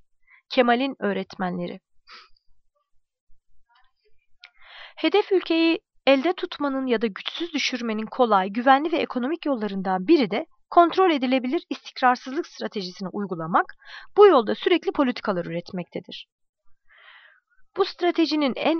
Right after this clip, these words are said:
etkili yolu, önce hedef ülkedeki zaaf noktalarının bir başka ifadeyle yumuşak karın bölgelerinin saptanmasından geçmektedir.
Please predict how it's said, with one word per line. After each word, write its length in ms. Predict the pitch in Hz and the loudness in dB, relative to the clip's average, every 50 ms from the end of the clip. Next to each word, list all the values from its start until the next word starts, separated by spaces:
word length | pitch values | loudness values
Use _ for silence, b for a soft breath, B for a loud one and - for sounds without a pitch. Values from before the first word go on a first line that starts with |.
| - | 0
etkili 460 | - 254 254 - - - 247 233 277 262 | -2 -2 -2 -4 -8 -8 -6 -4 -2 -2
yolu, 380 | 220 185 180 175 262 339 415 - _ _ - | -2 -2 -4 -4 -6 -8 -10 -14 _ _ 0
önce 300 | 349 381 349 370 330 311 | 2 2 4 4 4 4
hedef 240 | 302 311 349 - 359 | 4 2 0 0 -2
ülkedeki 460 | 330 - 311 285 285 285 - 302 254 | -2 -2 -2 -2 -2 -4 -4 -6 -2
zaaf 380 | 220 214 202 220 277 294 - | 2 4 4 4 4 2 0
noktalarının 720 | 277 254 226 - - 240 220 220 208 214 202 208 226 240 226 | -4 -6 -4 -4 -4 -4 -2 -4 -4 -6 -6 -8 -8 -6 -4
bir 160 | 269 269 240 | -2 2 4
başka 280 | 247 240 - - - 370 | 4 4 4 0 -4 -4
ifadeyle 460 | 349 - 330 302 294 294 339 302 277 | -4 -2 -2 -2 -2 -2 -2 -2 -2
yumuşak 420 | 233 220 220 226 - 349 349 - | -2 -2 -2 -2 -2 -2 -4 -2
karın 240 | - 262 - 370 339 | -2 -2 0 0 0
bölgelerinin 500 | 320 285 277 220 254 247 254 262 294 330 | 0 0 0 0 0 -2 -2 -2 -2 -4
saptanmasından 840 | - - - - - - 254 240 233 233 - - 226 226 220 214 202 | -4 -2 -4 -2 -2 -2 -4 -2 -4 -6 -10 -8 -6 -4 -4 -4 -4
geçmektedir. 720 | 185 180 - - 180 175 - - 185 160 190 - - - | -6 -10 -10 -10 -12 -12 -12 -14 -14 -14 -12 -12 -14 -14